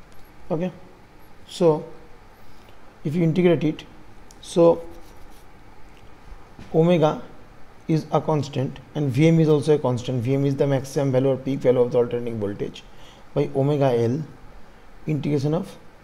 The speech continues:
sine, sorry, taking om-, V M and omega outside, in the integration of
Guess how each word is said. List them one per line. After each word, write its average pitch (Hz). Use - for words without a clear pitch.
sine, 160
sorry, -
taking 160
om-, 151
V 156
M 196
and 156
omega 165
outside, 190
in 147
the 147
integration 147
of -